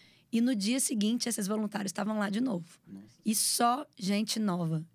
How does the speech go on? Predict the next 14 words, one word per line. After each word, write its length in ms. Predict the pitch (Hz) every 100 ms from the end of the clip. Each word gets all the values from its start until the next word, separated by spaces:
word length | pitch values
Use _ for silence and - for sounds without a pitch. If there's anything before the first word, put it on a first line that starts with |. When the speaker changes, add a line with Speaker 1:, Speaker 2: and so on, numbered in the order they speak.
| -
Speaker 1:
Ali, 500 | 175 175 175 240 311
o, 220 | 254 233
o 40 | 208
Nação 420 | 214 233 - 247
é 40 |
um 180 | 311 311
grande 260 | 220 254 269
exemplo 320 | 233 202 202
pra 120 | -
mim. 260 | 208 180 170 170 - - - -
Então, 120 | 226
eu 100 | 262
acho 200 | 262 -
que 220 | - 269